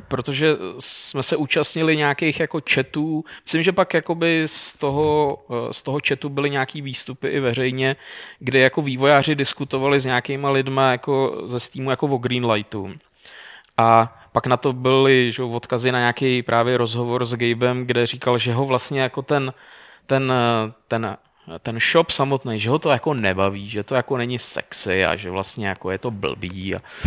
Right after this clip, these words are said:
a že je tam jako málo místa, jako, jenomže oni jako s tím jako řadu let jako nic nedělají, že jo, a ty možnosti mají, akorát, že to tam nikoho nebaví, jo. A zajímavý bylo, eh, právě jak, eh, teďka, že jo, si stěžovala ta,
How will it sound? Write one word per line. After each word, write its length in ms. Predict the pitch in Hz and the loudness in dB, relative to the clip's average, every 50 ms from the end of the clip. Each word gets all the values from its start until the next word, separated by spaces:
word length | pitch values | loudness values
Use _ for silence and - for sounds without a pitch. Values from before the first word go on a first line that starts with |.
| - - - - - - - | -2 -2 -6 -8 -12 -6 -2
a 100 | 117 107 | -2 0
že 140 | 104 110 117 | 4 6 6
je 140 | 120 117 110 | 6 6 6
tam 360 | - - - 131 127 123 120 | 4 4 4 4 4 6 4
jako 220 | 117 113 - 143 | 2 4 4 4
málo 340 | 131 127 113 113 123 131 127 | 6 8 8 8 8 8 6
místa, 520 | 127 117 107 101 - - - - 117 110 110 | 4 2 0 -2 -2 -4 0 4 4 6 6
jako, 540 | 107 107 - - 113 110 110 107 107 139 - _ _ _ _ _ _ - - - | 4 4 2 0 0 0 2 0 0 -2 -6 _ _ _ _ _ _ -20 -12 -6
jenomže 260 | 120 113 120 117 139 | -4 -2 0 2 2
oni 220 | 131 139 143 147 151 | 4 4 4 4 4
jako 180 | 143 - 170 | 4 4 2
s 120 | 156 - - | 0 0 2
tím 200 | 165 156 160 160 | 2 2 4 4
jako 220 | 156 - 180 170 | 4 4 4 4
řadu 220 | 156 156 143 147 156 | 4 4 4 6 6
let 160 | 160 165 156 | 6 6 6
jako 160 | 165 151 180 | 4 2 2
nic 240 | 180 180 190 180 - | 2 2 2 2 2
nedělají, 440 | 196 180 185 208 214 214 196 160 139 | 2 4 4 6 8 8 8 6 6
že 140 | 127 139 135 | 4 4 4
jo, 260 | 127 123 120 120 120 135 131 | 4 4 4 2 0 0 2
a 100 | 90 123 | 4 4
ty 260 | 127 - - - - | 2 2 -2 -4 -2
možnosti 500 | 147 143 143 139 147 156 151 - - 196 | 0 2 2 2 2 0 -2 0 2 4
mají, 300 | 175 160 147 139 139 151 | 6 8 8 8 8 6
akorát, 380 | - - - 151 147 151 160 156 | 4 2 2 6 6 6 6 6
že 100 | 156 156 | 4 -2
to 120 | - 175 | -2 0
tam 240 | 165 180 175 180 175 | 2 2 2 2 2
nikoho 340 | 165 156 - - 170 180 175 | 0 -2 0 0 0 2 2
nebaví, 400 | 175 170 165 196 185 156 120 101 | 2 2 2 0 0 0 -2 -4
jo. 140 | 104 107 - | -4 -2 2
A 160 | - 123 127 - - - - - - - - - | 4 4 2 2 -2 -12 -16 -16 -16 -18 -16 -6
zajímavý 500 | - 120 127 135 143 151 151 156 165 170 | 0 2 2 4 4 4 2 2 2 0
bylo, 380 | 160 151 151 151 156 165 170 165 - _ _ _ _ _ _ _ _ _ _ _ _ _ _ _ _ - - | 2 2 4 6 6 4 4 0 -4 _ _ _ _ _ _ _ _ _ _ _ _ _ _ _ _ -16 -6
eh, 180 | - 117 117 117 | -2 -2 -2 -2
právě 380 | - - 113 120 117 123 139 139 | -2 -2 0 0 0 2 2 4
jak, 340 | 139 147 - - _ - - | 4 2 0 -2 _ -2 2
eh, 40 | 123 120 123 123 123 127 123 123 - | 4 6 6 6 6 4 0 -2 -4
teďka, 360 | - 123 117 - - - 123 | -4 -4 -4 -2 -2 0 0
že 140 | 123 123 131 | 0 0 0
jo, 160 | 131 135 135 | -2 0 -2
si 200 | 131 - - 135 | -2 -4 -4 -6
stěžovala 540 | - - - 131 120 131 131 127 127 135 135 | -6 -6 -6 -4 -4 -2 -2 0 2 2 2
ta, 440 | 131 - 135 135 135 139 135 135 | 0 0 2 2 2 2 0 -2